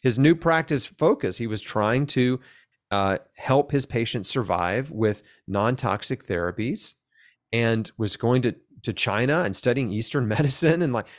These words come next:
doing all this stuff in his seventies. I mean, it was absolutely remarkable. So I, I, he did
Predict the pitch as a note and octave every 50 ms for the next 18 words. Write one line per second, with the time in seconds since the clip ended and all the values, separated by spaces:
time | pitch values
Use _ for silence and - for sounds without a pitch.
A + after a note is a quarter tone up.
0 | _ _ A3+ A#3+ B3 A3+ A3+ A3 G#3+ - - A3+ G#3+ - G#3 G3+ F#3+ - - A#3+
1 | E4+ E4+ - G2 E2+ - G2 A2+ C3 C#3+ C#3+ D3 - - - C#3+ E3+ F3+ - -
2 | F3+ D3 C#3+ C3 C3+ D3+ G#3+ - B2 G#2 G#2 - - D3 C3+ B2 - - - -
3 | - _ _ - - - A#2+ C3+ - - - B2 C3 A#2 F#2+ C#3+ C#3 C3 D3 B2